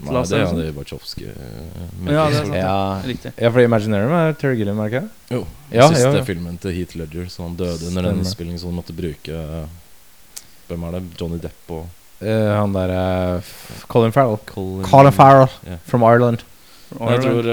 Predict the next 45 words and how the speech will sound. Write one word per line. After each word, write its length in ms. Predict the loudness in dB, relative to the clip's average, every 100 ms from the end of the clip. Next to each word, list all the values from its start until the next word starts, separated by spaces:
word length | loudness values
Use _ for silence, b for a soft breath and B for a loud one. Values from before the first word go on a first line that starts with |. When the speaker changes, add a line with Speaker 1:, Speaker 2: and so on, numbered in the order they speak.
| -2
Speaker 1:
eh, 40 | -2
Terry 200 | -4 -4
Gilliam 340 | -4 -2 -2
hadde, 240 | -2 -2 -2
eh, 840 | -2 -2 -2 -4 -4 -4 -4 -6
for 160 | -4
han 120 | -4 -4
er 120 | -6
flink 400 | -8 -8 -8 -10 -10
på 160 | -6
når 160 | -4 -4
det 100 | -6
er, 360 | -6 -8 -8
eh, 40 | -10
skrudd 300 | -8 -8 -10
opp 100 | -12
til 80 | -12
elleve. 260 | -10 -10 -14 -18 -20 -6
Speaker 2:
Ja. 160 | -2 -2 -6 -12
Speaker 1:
Og 120 | -8
det 100 | -8
funker 460 | -6 -8 -10 -12 -12
ganske 260 | -12 -12 -12
bra 260 | -10 -12 -12
som 260 | -12 -10
regel 360 | -10 -10 -12 -12
med 120 | -12
han. 100 | -12 -16 -20 -20 b b
Speaker 2:
Mm. 160 | -4
Speaker 1:
Så 40 | -2
jeg 80 | -2
Speaker 3:
Veldig 40 |
Speaker 1:
tror 60 | -2
Speaker 3:
sant. 100 | -2
Speaker 1:
hvis 100 | -4
man 120 | -8
skulle 200 | -6 -8
for-, 160 | -8 -10
først 160 | -8 -8
gjort 220 | -8 -8
akkurat 220 | -8 -8 -8
det, 180 | -8 -8
så 180 | -12
tror 140 | -10 -10
jeg 340 | -8 -10 -12